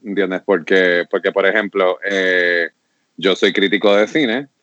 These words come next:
eh, y como te dije, o sea, que es una profes-,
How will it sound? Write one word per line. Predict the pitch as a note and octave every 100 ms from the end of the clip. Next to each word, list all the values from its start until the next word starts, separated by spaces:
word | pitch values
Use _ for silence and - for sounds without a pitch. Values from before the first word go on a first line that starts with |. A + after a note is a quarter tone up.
| _ _ _
eh, | G#2 G#2+ G2+ F#2+ F2+ D#2
y | F#2
como | F#2+ F2+
te | F2
dije, | G#2 A#2
o | F2+
sea, | - F#2+ F2+ E2+
que | F2+ F2
es |
una | F#2+ G2+
profes-, | G2+ G2+ G2 -